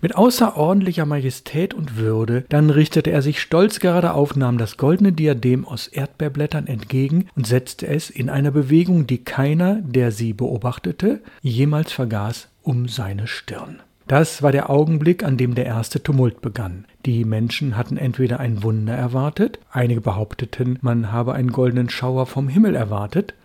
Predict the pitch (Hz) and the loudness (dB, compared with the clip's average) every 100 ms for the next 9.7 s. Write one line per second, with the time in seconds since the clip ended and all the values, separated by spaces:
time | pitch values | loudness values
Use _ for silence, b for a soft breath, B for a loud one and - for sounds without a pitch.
0 | - 180 - 185 175 160 - - 104 101 | -6 -6 -4 -2 2 2 0 -8 -8 -8
1 | - 104 - - 175 190 165 175 170 151 | -10 -14 -14 2 4 6 6 4 4 4
2 | 151 151 196 226 160 175 135 131 127 135 | 4 4 4 4 0 0 0 0 0 2
3 | 135 185 - 147 135 - 143 160 156 - | 2 0 -2 -2 -2 0 0 0 -2 -4
4 | 147 139 139 165 180 - 180 165 185 190 | -4 0 0 0 -2 -4 -4 0 0 4
5 | 208 220 - 113 120 139 151 156 - - | 2 2 -2 0 2 2 0 -2 -6 -6
6 | 131 127 151 - 107 90 - - _ - | -4 -4 -6 -6 -6 -6 -10 -16 _ -4
7 | 117 123 131 131 - 139 131 123 120 101 | 0 0 0 -2 0 0 0 -2 -2 -2
8 | - 120 120 135 127 123 131 131 - 156 | -4 -8 -4 -2 -2 0 -2 -4 -4 -2
9 | 156 151 127 127 123 - 113 | 0 -2 0 0 0 -4 -10